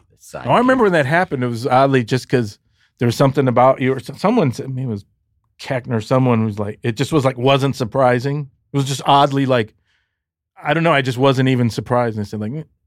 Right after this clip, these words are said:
Speaker 2: you know, I think, "Yeah, they're gonna make him the sidekick." And like, "Yeah, of course they are." You know, I don't know.
Speaker 1: Yeah,
Speaker 2: Just
Speaker 1: yeah.
Speaker 2: it was like, "Yeah, that makes sense." And it's kind of like a good, you know,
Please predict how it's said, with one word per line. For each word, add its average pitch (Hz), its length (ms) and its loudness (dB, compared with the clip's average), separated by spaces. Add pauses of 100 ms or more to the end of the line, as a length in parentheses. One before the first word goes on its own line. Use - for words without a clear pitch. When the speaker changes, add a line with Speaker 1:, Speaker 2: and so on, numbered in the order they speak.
Speaker 2:
you 113 160 -2
know, 104 260 -2
I 107 60 -6
think, 120 140 -8 (380)
"Yeah, 135 240 2
they're 139 140 4
gonna 135 160 4
make 131 220 2
him 120 100 2
the 120 60 2
sidekick." 123 600 0
And 123 100 -6
like, 147 100 -10
"Yeah, 180 220 -6 (340)
of 139 120 -16
course 160 240 -14
they 104 80 -12
are." 104 120 -14
You 151 140 2
know, 160 120 4
I 170 40 6
don't 175 80 2
know. 139 120 4
Speaker 1:
Yeah, 104 140 0
Speaker 2:
Just 151 180 0
Speaker 1:
yeah. 143 60 2
Speaker 2:
it 131 40 4
was 127 140 2
like, 120 180 2 (600)
"Yeah, 175 160 -4
that 170 140 -2
makes 123 220 -2
sense." 113 320 -2
And 110 80 0
it's 104 160 -4
kind 117 240 0
of 110 80 -4
like 107 200 -4
a 104 100 -6
good, 107 300 -4
you - 140 -10
know, 95 260 -6